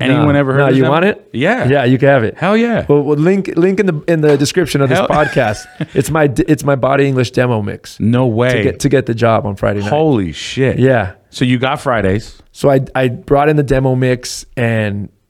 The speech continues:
Speaker 1: literally had to keep going. I would go back with it, with Adam, and I would, like, kick it. And I was like, "Yo, did you get the mix?" He's like, "Yeah, I got it. I'll listen to it." And didn't listen to it. Went back again. Like, "Did you listen to it?" He's like, "Yeah, I listened to it. It's cool. We'll see what date we can get you in."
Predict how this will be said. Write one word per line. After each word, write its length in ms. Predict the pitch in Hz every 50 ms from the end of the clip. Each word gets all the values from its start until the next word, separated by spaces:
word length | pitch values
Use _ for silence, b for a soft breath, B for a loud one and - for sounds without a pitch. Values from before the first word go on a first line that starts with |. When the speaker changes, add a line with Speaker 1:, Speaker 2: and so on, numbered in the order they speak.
| _ _ _ _ _ _ _ _ -
Speaker 1:
literally 340 | 117 120 131 143 143 147 139
had 100 | 135 135
to 60 | 135
keep 180 | 127 - 147 -
going. 220 | - 127 135 131 -
I 60 | 135
would 140 | 139 143 117
go 160 | - 139 165
back 340 | - - 131 147 190 - -
with 140 | 120 110
it, 140 | 101 - -
with 140 | 120 110 98
Adam, 340 | 107 120 156 190 190 131 110
and 80 | 110
I 40 | 110
would, 200 | 107 113 107 98
like, 200 | 113 107 95 -
kick 220 | - - 165 170 -
it. 180 | 143 113 - -
And 140 | 127 120 117
I 60 | 117
was 140 | 117 117 104
like, 140 | 117 113 127
"Yo, 120 | 160 165
did 80 | 151 135
you 60 | 135 143
get 100 | 156 143
the 60 | 139
mix?" 220 | 139 160 180 - -
He's 80 | 151 139
like, 120 | 135 -
"Yeah, 140 | 160 156 143
I 60 | 143
got 220 | 123 131 135 135
it. 20 | 131
I'll 80 | 123 123
listen 240 | 131 127 - 135 127
to 160 | - 123 117
it." 160 | 110 - - -
And 120 | 123 117
didn't 200 | 107 123 127 123
listen 240 | 123 123 107 117 117
to 140 | 117 123 123
it. 200 | 120 117 b b b b b
Went 180 | 120 135 143
back 180 | 135 139 139 127
again. 380 | 135 135 139 139 135 135 127 - -
Like, 180 | 127 127 113
"Did 120 | 117 127 120
you 40 |
listen 240 | 135 156 151 160 170
to 120 | 156 180 185
it?" 20 |
He's 100 | 175 135
like, 160 | 139 120 107
"Yeah, 160 | 123 143 147
I 60 | 147 143
listened 220 | 139 135 117 135
to 80 | 135 135
it. 40 |
It's 100 | 131 120
cool. 200 | - - 147 143 127
We'll 80 | 123
see 140 | 117 - 139
what 160 | 131 127 120
date 140 | - 127 120
we 100 | 113 120
can 120 | 110 - 120
get 160 | 113 110 -
you 80 | 113
in." 180 | 117 113 - -